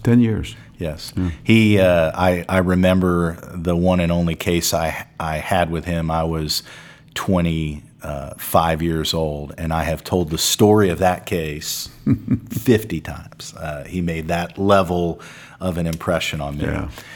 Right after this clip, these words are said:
Speaker 2: Um, you said, uh, preparation for, is what makes the great lawyers. What are some of the other traits that you've seen?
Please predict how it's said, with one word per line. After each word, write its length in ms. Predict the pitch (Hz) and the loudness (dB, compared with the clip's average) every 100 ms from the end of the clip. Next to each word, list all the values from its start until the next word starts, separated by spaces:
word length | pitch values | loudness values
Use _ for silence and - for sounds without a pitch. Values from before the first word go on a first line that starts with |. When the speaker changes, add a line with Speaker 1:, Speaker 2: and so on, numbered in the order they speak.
| - - | -20 -2
Speaker 2:
Um, 380 | 95 95 85 78 90 | 4 4 4 0 2
you 260 | 110 143 | 6 8
said, 720 | - 135 117 107 104 98 82 - | 6 6 8 8 6 4 -2 -4
uh, 240 | 90 85 | 0 -2
preparation 1080 | - 107 95 95 87 80 - 82 82 78 80 - - - - - - - - | 4 4 4 4 4 2 0 0 -2 -4 -8 -20 -20 -20 -20 -20 -20 -20 -8
for, 300 | - 101 - | 0 0 2
is 220 | 92 85 | -4 2
what 180 | 98 85 | 2 4
makes 300 | 92 87 - | 2 0 0
the 80 | 85 | 0
great 280 | 92 87 85 | 2 0 0
lawyers. 540 | 90 87 85 80 - | 0 2 2 0 2
What 120 | 113 | 6
are 40 | 117 | 6
some 220 | - 110 | 6 4
of 80 | 95 | 6
the 120 | 98 | 6
other 180 | 95 90 | 4 2
traits 380 | - 95 90 - | 0 2 2 -2
that 100 | 85 | -2
you've 180 | 87 - | -2 0
seen? 540 | - 90 87 85 | 0 0 0 0